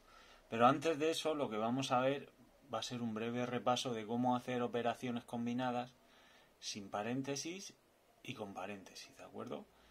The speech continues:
Y para ello tenemos que seguir siempre un orden de operaciones. Este orden no nos lo podemos saltar. Si nos lo saltamos,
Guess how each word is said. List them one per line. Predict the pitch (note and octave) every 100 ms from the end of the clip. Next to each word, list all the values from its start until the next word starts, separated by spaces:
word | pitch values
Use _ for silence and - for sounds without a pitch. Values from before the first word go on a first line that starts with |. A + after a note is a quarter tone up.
| - - - - - -
Y | C3
para | B2 A#2 B2+
ello | E3 F3
tenemos | C#3+ C3 C3+ D3+
que | D#3
seguir | C3+ C3+ C3+
siempre | - C#3 D3+ D3 D#3+
un | C3 A#2+
orden | B2+ B2+ B2
de |
operaciones. | G#2+ G#2+ G#2 G#2+ G2 -
Este | C3+ - D#3+
orden | D#3+ E3 F3 -
no | C#3 C3+ C3+ C#3+ E3
nos | E3+ D3+
lo | B2
podemos | G#2+ A2+ A#2 C#3+ C#3+
saltar. | A2+ F#2+ A2 G2+ -
Si | -
nos | F2+ F#2+
lo | F#2+
saltamos, | - G2 - B2+ D#3 F3